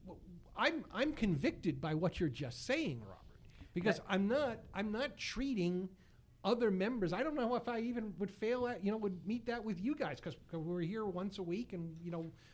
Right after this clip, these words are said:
Speaker 1: most of the interaction we do is, is about the podcast. But am I, am I nurturing you like family members? And I would say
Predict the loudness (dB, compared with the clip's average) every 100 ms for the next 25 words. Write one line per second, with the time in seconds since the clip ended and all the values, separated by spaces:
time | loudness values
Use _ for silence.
0 | 2 4 4 2 2 4 4 0 -2 -2
1 | 0 4 2 2 0 0 0 0 -4 -6
2 | -4 -4 -4 -6 -8 -10 -18 -20 -20 -16
3 | -4 4 4 4 -2 -2 -2 -4 -6 -4
4 | -2 0 0 2 4 6 4 2 -2 0
5 | 2 4 2 0 -2 -8 -2 2 2 4
6 | 4 2 2 2 0 -4 -18 -10 -2 0
7 | 0 0 0 0 0 0 -2 -4 -6 -4
8 | -4 -4 -2 0 0 -4